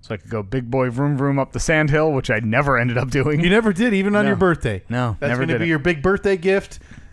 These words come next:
Speaker 2: You are gonna force Annette to sit in the passenger seat, uh, with your, uh, Liberty,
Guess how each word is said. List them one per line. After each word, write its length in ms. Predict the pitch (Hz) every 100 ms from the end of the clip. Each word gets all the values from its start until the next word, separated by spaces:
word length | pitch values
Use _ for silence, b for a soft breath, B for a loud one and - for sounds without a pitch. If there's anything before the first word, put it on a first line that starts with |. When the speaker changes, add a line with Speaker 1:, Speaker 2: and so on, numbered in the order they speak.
| -
Speaker 2:
You 120 | 131
are 100 | 131 127
gonna 400 | 131 123 117 110
force 340 | 151 156 139
Annette 240 | 135 147
to 80 | 139
sit 180 | - 165
in 60 | 139
the 80 |
passenger 460 | - 165 170 165 156
seat, 420 | 143 175 165 170 B B B
uh, 260 | 117 110 107
with 280 | 107 117 -
your, 360 | 117 113 113 113
uh, 240 | 107 104
Liberty, 920 | 107 139 156 156 160 160 156 151 -